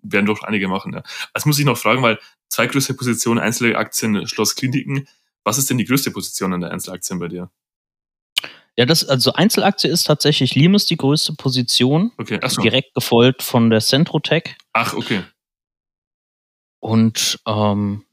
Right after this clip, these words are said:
Speaker 2: ja, sonst habe ich halt viel in Themen-E T Fs und
Speaker 1: Mhm.
Speaker 2: da ball-, würde, baller ich dann auch ein bisschen mehr rein, wie jetzt in einer Einzelaktie, ne? Weil das dann für mich so ist, als würde ich zwei oder drei Einzelaktien sozusagen halten.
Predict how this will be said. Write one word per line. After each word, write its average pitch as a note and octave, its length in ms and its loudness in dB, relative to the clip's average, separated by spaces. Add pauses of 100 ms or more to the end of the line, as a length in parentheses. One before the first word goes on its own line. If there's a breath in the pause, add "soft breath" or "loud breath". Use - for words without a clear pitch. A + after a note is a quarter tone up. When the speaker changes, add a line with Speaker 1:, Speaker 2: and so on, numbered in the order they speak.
(140)
Speaker 2:
ja, F2 200 -8 (120)
sonst - 300 0
habe G#2+ 80 2
ich G#2 100 -4
halt G#2 260 -2
viel A#2 340 -2
in G#2 140 -2
Themen-E B2 400 4
T A#2+ 140 2
Fs A#2+ 280 0
und G2+ 140 -4
Speaker 1:
Mhm. G2 40 -2
Speaker 2:
da G#2+ 320 4
ball-, A2 460 -2
würde, A#2+ 440 0
baller A#2 460 2
ich - 160 -2
dann G#2+ 140 0
auch G#2+ 120 -2
ein A2 100 -2
bisschen G#2 360 2
mehr A2 240 4
rein, A#2 220 4
wie A2+ 80 4
jetzt A2 160 2
in G#2 100 2
einer F#2+ 80 2
Einzelaktie, C3+ 800 2 (220)
ne? A#2 300 2 (800 loud breath)
Weil F#2+ 120 2
das G2+ 160 2
dann G2+ 200 2
für - 160 0
mich A#2+ 220 6
so A#2+ 220 4
ist, A2+ 100 2
als G#2 180 0
würde G#2 160 0
ich - 260 -4
zwei G2 360 2
oder F#2 180 -2
drei F2+ 320 -2
Einzelaktien F2 720 -4
sozusagen E2 600 -8
halten. E2 320 -10